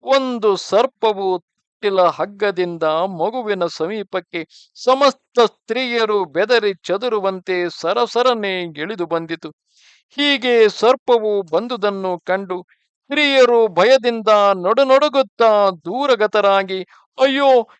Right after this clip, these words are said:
ಕೆಟ್ಟವೆ, ಶಿವ ಶಿವ, ಮಹಾದೇವ, ತೊಟ್ಟಿಲಲ್ಲಿರುವ ಮಗುವಿನ ಗತಿ ಏನು?" ಎಂದು ಚಿಂತಿಸುತ್ತಾ ಸಂತೋಷವನ್ನು ತೊರೆದವರಾಗಿ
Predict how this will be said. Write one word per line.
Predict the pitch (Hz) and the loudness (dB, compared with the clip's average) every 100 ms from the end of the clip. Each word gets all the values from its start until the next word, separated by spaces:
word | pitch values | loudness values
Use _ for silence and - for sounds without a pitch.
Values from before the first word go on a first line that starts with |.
| _ - | _ -6
ಕೆಟ್ಟವೆ, | 285 - 294 277 277 254 226 _ _ | -4 -4 -4 -2 -2 -2 -6 _ _
ಶಿವ | - 294 294 | -8 -4 -2
ಶಿವ, | 294 294 294 294 277 | -2 2 6 6 6
ಮಹಾದೇವ, | 240 220 233 277 277 285 285 277 294 302 254 - _ _ _ | 4 0 2 2 2 0 2 4 4 4 0 -6 _ _ _
ತೊಟ್ಟಿಲಲ್ಲಿರುವ | 285 294 - 294 277 277 269 262 254 | -2 -2 -2 0 2 4 4 4 4
ಮಗುವಿನ | 233 240 277 262 240 233 | 4 0 0 0 0 0
ಗತಿ | 185 214 277 | 0 -2 -2
ಏನು?" | 254 240 226 220 214 | -2 0 0 -2 -4
ಎಂದು | 208 208 196 190 180 | -4 -6 -6 -6 -6
ಚಿಂತಿಸುತ್ತಾ | - 170 220 214 - - - 180 165 _ _ | -8 -12 -10 -10 -10 -8 -4 -4 -4 _ _
ಸಂತೋಷವನ್ನು | - 240 277 269 254 233 - 220 214 208 202 190 | -2 -2 -2 0 2 2 2 2 0 -2 -4 -4
ತೊರೆದವರಾಗಿ | - 170 208 214 196 185 208 180 | -4 -2 -2 -2 -2 -2 -6 -10